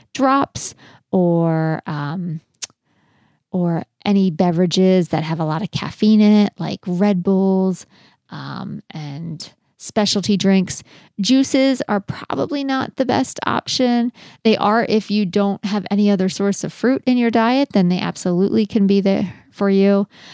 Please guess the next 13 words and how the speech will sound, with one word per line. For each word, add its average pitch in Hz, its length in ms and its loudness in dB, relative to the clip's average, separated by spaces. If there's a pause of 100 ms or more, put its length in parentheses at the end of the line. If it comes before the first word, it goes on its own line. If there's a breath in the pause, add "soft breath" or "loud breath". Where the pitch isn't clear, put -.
(100)
Uh, 180 200 2
for 190 140 0
some 196 200 4
people 185 640 2
that 170 240 -2
have 170 460 -4
gut - 240 0 (100)
issues, 214 640 2 (360 loud breath)
then 180 280 2
juice 196 460 -2
is 196 260 2
the 220 120 0
best 226 280 -8